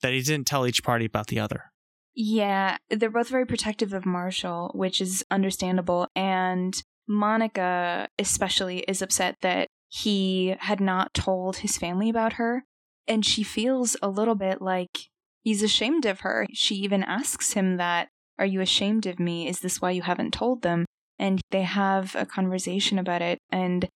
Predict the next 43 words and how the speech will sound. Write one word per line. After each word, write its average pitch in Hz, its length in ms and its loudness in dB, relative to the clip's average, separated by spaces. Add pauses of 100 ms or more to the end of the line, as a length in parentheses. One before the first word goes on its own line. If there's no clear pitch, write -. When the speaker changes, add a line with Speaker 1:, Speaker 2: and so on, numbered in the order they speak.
(240)
Speaker 2:
this 247 180 2
is 302 100 2
something 285 380 2
that's 220 260 -2
not 196 320 0
new 180 280 0
for 214 200 -4
them. 226 280 2
These 196 260 0
are 185 220 2
problems 185 500 0
that 190 160 0
have 185 360 -2
cropped - 280 -6
up 190 120 -4
between 190 340 0
Monica 185 340 0
and 185 80 0
Marshall, 220 440 0 (260)
even 226 280 0
from 196 200 0
season 185 460 0
one, 226 320 2
where 185 180 2
he 185 480 -2
wanted 185 400 0
to - 80 -6
keep - 180 -6
the 190 100 0
relationship 185 480 0
secret - 320 -2
from 190 160 -2
his 208 160 0
fans 180 560 -4 (400)
because 196 240 0
he 190 80 0
didn't 190 320 0
want 185 200 2 (100)
any 190 300 0 (160)
negative 190 460 0
consequences 185 1000 -2
on 196 200 2 (140)
her, 196 320 -2